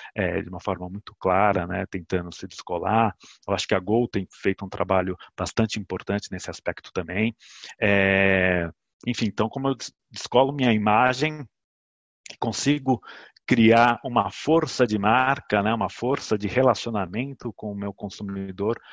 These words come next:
pra perpetuar essa relação a médio e longo prazo. Eu acho que esse é o grande aprendizado que as empresas estão aprendendo, né,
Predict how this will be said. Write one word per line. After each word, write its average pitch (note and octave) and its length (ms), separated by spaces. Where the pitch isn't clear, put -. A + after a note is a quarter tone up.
pra - 120
perpetuar G2 760
essa F#2+ 200
relação F#2+ 560
a G#2+ 80
médio F2+ 320
e F#2 40
longo F#2+ 240
prazo. E2 640
Eu F#2 100
acho F2 220
que - 80
esse F#2 260
é F#2 60
o F2 40
grande F#2+ 540
aprendizado F#2+ 720
que - 80
as F#2 100
empresas F#2 680
estão A#2 260
aprendendo, G#2+ 800
né, G#2 220